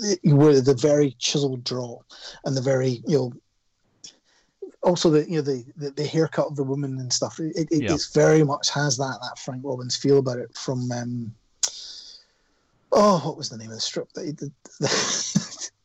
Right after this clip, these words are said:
Speaker 1: Johnny,
Speaker 2: Oh, um,
Speaker 1: uh, Hazard.
Speaker 2: Johnny
Speaker 1: There we go.
Speaker 2: Hazard. There you
Speaker 1: Get
Speaker 2: go.
Speaker 1: the name.
Speaker 2: Yeah.
Speaker 1: So there's, yeah, it, it has, has a very similar sort of look and feel to me about it.
Speaker 2: Yeah, he's
Speaker 1: Um,
Speaker 2: got that,
Speaker 1: I'm
Speaker 2: the, the way,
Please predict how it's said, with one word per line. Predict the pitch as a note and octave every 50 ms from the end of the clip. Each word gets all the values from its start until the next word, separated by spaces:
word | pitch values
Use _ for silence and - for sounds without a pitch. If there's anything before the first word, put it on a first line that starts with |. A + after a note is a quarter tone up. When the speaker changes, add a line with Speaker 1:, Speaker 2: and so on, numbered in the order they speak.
| _ _ _ _ _ _
Speaker 1:
Johnny, | - - D#3 D3+ C#3+ C#3+ C#3 C#3 C#3 C#3 C3+ C3+ C3+ C3+ C3+ C3 C3 C3 C3 C3 B2+ C3 C3+ C3+ C3+ C3+ C3+ C3+ - C3+ C3+ C3+ C#3+ C#3+ C#3 A#2+ _ _ _ - - - - -
Speaker 2:
Oh, | A#2+ G#2+ G2 F#2+ G2+
um, | G#2 G#2+ G2+ G2+ G2+ G2+ G2+
Speaker 1:
uh, | E3+ E3 D#3 D#3+ E4 - - - - - - - - D3+ E3 F#3 -
Hazard. | G#3+ A3 F3 D3+ C#3 A#2+ -
Speaker 2:
Johnny | B2+ A2+ G#2+ E3+
Speaker 1:
There | C3+
we | B2+
go. | D3+ D3
Speaker 2:
Hazard. | - - - - - -
There | - E3
you | D3+
Speaker 1:
Get | -
Speaker 2:
go. | - -
Speaker 1:
the | B2+ B2
name. | B2 - _
Speaker 2:
Yeah. | - G#2 G#2+ A2+ - - - - - - - - - _
Speaker 1:
So | - - D#3 C#3+ C3 - _ _ - _ _ _ _
there's, | E3 E3 D#3 D#3 D3 C3 - - - - - _ _ _
yeah, | - F3+ D#3 C#3+ -
it, | C3 - - - G#3 - -
it | G3 F#3+ -
has, | F#3 E3 E3 E3+ - F3 D3+ C3+
has | F3 D3+ C3+
a | E3
very | D3 D#3 F3+ F3+ F#3 F3 D3+
similar | - F3 D#3+ D3 C#3+ C#3 B2 B2 - _
sort | - - D3+ B2 A#2+
of | C3 B2+ - - _ _ _ -
look | E3+ D3+ C#3 -
and | D3 - -
feel | - C#3+ C3 C3
to | B2+ - C#3+ B2
me | A2+ G#2+ G#2+ A#2 -
about | C3 B2+ B2+ A#2+
it. | A#2 A2+ - _ - - - -
Speaker 2:
Yeah, | C#3 D3 C#3+ C#3+
he's | C#3+ C3+
Speaker 1:
Um, | C#3+
Speaker 2:
got | F#3+
that, | F3+ F3+ C#3+ - - - -
Speaker 1:
I'm | D#3 E3
Speaker 2:
the, | C#3+ - -
the | D#3
way, | D3 E3+ F#3 G3 - -